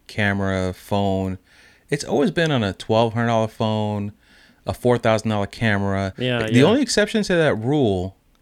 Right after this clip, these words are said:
Speaker 1: is the action camera world, because th-, they don't usually cost more than four hundred, five hundred bucks, right? At the top
Speaker 2: Yeah,
Speaker 1: end.
Speaker 2: 'cause everyone's gonna lose it, <laughs> you know what I'm saying?
Speaker 1: Exactly.
Speaker 2: Whee!
Speaker 1: So,
Speaker 2: You go down
Speaker 1: and,
Speaker 2: the,
Speaker 1: and,
Speaker 2: the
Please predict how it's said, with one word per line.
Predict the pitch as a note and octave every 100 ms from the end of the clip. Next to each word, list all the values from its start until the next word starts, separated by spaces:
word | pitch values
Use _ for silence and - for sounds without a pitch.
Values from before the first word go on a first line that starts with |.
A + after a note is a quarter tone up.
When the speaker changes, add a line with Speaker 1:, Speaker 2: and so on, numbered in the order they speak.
| _ _ _ _ _ _ _ -
Speaker 1:
is | A#2 A2+ G#2+ G2+
the | - A2 A2 G#2+ G#2
action | - B2 - G#2
camera | G2+ F#2+ E2+ D#2 F2+ _ - -
world, | F#2+ D#2+ E2
because | F#2+ G2 F2+ F#2
th-, | G#2+
they | A2+
don't | B2+ B2+ - -
usually | A#2 A#2 A2+
cost | G2+ A#2+ G#2 -
more | G#2+
than | G2+ F#2
four | G#2+ F#2+
hundred, | F#2
five | G2 F2+
hundred | F2 E2+
bucks, | D#2 - -
right? | F#2 -
At | - A2+
the | F2
top | - F#2+ B2
Speaker 2:
Yeah, | A#2+
Speaker 1:
end. | -
Speaker 2:
'cause | A2+
everyone's | A2 A#2
gonna | A2 G#2
lose | G#2+ A#2+ B2
it, | G2+ A2
<laughs> |
you | A2
know | G#2
what | -
I'm | -
saying? | - -
Speaker 1:
Exactly. | A2+ A2+ D3+ D3+ E3 F#2
Speaker 2:
Whee! | C4+
Speaker 1:
So, | B2+ A#2+ A#2 A2+
Speaker 2:
You | D3
go | C#3
down | B2+ B2+
Speaker 1:
and, | B2+
Speaker 2:
the, |
Speaker 1:
and, | B2
Speaker 2:
the | B2